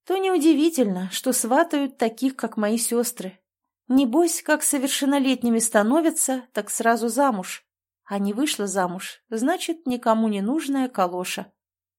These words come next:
«Не похоже?» — развеселился мужчина. «Я бы сказала, что вы сами в самом расцвете лет, поэтому сложно представить, что у вас может быть взрослый сын»,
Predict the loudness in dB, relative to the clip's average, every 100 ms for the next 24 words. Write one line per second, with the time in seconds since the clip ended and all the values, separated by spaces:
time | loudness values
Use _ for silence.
0 | _ _ _ _ -4 0 -2 -2 -2 0
1 | 0 -2 _ -8 -6 -6 -4 -4 -4 -4
2 | -4 -6 -8 -8 -10 -14 _ _ _ _
3 | _ _ -4 0 2 0 0 0 2 0
4 | 0 -2 -2 0 0 2 2 4 2 -4
5 | -6 -2 0 0 -2 -2 -2 -2 -2 -2
6 | -2 -6 _ _ _ -6 -4 -2 -2 -2
7 | -2 0 0 -4 -4 -4 0 0 0 -8
8 | -2 -2 2 2 2 0 -2 -2 -4 -6
9 | -4 -4 -2 -2 -4 -2 -4 -6